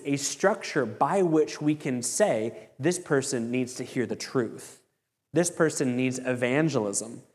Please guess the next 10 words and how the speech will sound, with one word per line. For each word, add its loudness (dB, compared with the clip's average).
This 4
person 2
needs 0
to -6
be -4
pursued 4
like 2
the 4
lost 2
sheep." -4